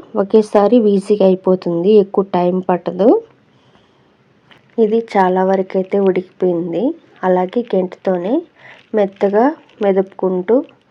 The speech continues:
కలుపుకోవాలి. ఎటు ఒక నిమిషం పాటు మెత్తగా కలుపుకుంటే గ్రేవీ గుజ్జుగా వచ్చేస్తది. ఇలా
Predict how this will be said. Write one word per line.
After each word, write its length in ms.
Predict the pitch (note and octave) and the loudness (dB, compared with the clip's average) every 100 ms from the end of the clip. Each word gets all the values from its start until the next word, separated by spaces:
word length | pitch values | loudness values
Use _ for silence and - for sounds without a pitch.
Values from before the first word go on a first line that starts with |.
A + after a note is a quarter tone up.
| _ _ _ G#3 | _ _ _ -2
కలుపుకోవాలి. 840 | F#3+ F#3 - G3 F3+ D#3+ E3 A3+ F4 - _ _ - G3+ | 0 -2 -6 -2 -2 -2 -2 -2 -2 -8 _ _ -8 -6
ఎటు 160 | G3+ A3 | -4 -4
ఒక 120 | G#3+ F#3+ | -2 -2
నిమిషం 300 | F#3+ G3 G3 F#3 | -2 -4 -6 -6
పాటు 280 | F3+ G3 A#3 G3 | -6 -6 -4 -4
మెత్తగా 340 | F#3 F#3+ G3 G3 | -4 -2 -2 0
కలుపుకుంటే 640 | F#3 F3 - F3+ E3+ E3+ A3+ F#3+ | -2 -4 -6 -4 -4 -4 -6 -2
గ్రేవీ 380 | F3+ F3+ A3 D#4 E4 _ - - - - G3+ | 0 0 0 -2 -4 _ -20 -20 -18 -6 -2
గుజ్జుగా 380 | G#3 - G#3+ G#3 | 0 0 2 2
వచ్చేస్తది. 720 | F3+ - F#3 F3+ - E3+ G#3+ D#4+ - _ _ _ _ _ G3+ | 0 0 -2 -2 -4 -4 0 -2 -2 _ _ _ _ _ -4
ఇలా 160 | G3+ | -2